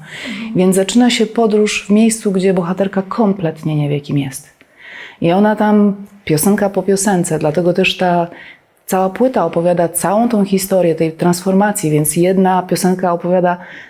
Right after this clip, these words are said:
Speaker 2: jakby jeden rozdział. Więc w kolejnych rozdziałach dowiadujesz się,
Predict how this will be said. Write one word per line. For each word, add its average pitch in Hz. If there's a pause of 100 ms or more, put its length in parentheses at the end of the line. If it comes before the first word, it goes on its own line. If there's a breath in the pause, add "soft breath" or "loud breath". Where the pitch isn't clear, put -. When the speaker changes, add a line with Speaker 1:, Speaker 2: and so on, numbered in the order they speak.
(560 loud breath)
Speaker 2:
jakby 196 (320)
jeden 233
rozdział. 156 (880 loud breath)
Więc 180
w -
kolejnych 233
rozdziałach 220
dowiadujesz 208
się, 196